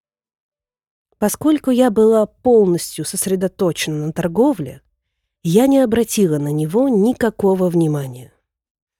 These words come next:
Мужу проигнорировать звонок было гораздо сложнее. Он лишь на мгновение помедлил, гадая, кто мог нагрянуть к нам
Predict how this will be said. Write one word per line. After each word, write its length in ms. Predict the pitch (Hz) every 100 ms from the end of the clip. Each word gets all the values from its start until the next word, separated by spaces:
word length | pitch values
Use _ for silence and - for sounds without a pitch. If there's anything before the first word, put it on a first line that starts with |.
| _ _ _ _ _ -
Мужу 380 | 247 320 311
проигнорировать 800 | - 247 220 220 220 220 214 208 180
звонок 520 | 180 180 214 175 -
было 320 | 180 196 208
гораздо 420 | 185 175 156 - 160
сложнее. 720 | 185 185 185 220 156 139 _ _ _ _ _ _ _ _
Он 240 | - 277 269
лишь 320 | 285 - -
на 120 | 269
мгновение 800 | 262 233 220 247 226 202 151 139
помедлил, 760 | - 156 165 285 262 143 123 - _ _ _ -
гадая, 640 | 196 190 233 175 127 - _ _ _
кто 280 | _ 240 254
мог 280 | 220 160 -
нагрянуть 580 | 170 170 170 156 131 -
к 100 | 185
нам 280 | 208 269